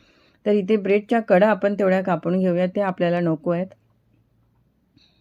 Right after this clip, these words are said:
व्हाईट ब्रेड वापरला तरीही चालेल. तर इथे मी पूर्ण कडा कापून घेतलेल्या आहेत आणि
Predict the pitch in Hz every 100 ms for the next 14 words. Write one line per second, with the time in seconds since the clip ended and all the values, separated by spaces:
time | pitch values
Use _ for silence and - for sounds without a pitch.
0 | _ _ _ _ _ _ _ _ _ _
1 | _ _ - 196 190 202 202 202 190 196
2 | 190 190 185 196 220 - _ _ - 214
3 | 180 135 - - _ _ _ _ _ 196
4 | 196 185 214 220 214 190 202 196 185 185
5 | 196 170 175 202 190 - 165 170 - -
6 | 214 170 214 - - 175 185